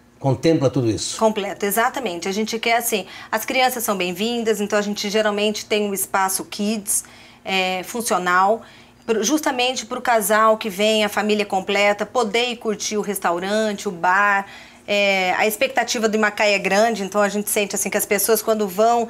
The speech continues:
Speaker 2: já, e sabem que o Imacai está, já falam, "Ai, que delícia, então é aqui que eu vou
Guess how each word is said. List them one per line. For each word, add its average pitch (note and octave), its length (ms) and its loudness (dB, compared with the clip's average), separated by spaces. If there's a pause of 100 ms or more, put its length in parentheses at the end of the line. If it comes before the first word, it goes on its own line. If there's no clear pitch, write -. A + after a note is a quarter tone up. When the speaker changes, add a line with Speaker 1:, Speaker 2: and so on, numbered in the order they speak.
(280)
Speaker 2:
já, G#3 260 2
e A3 160 -2
sabem A3+ 460 2
que G#3+ 100 -2
o - 20 0
Imacai F#3+ 420 0
está, G3+ 340 2
já G3+ 80 -2
falam, G#3+ 200 2
"Ai, B3+ 200 2
que A3+ 80 -8
delícia, A3 420 0
então A3 160 2
é G#3+ 60 6
aqui G#3+ 180 -2
que A3 80 -4
eu A3 80 2
vou G#3 280 4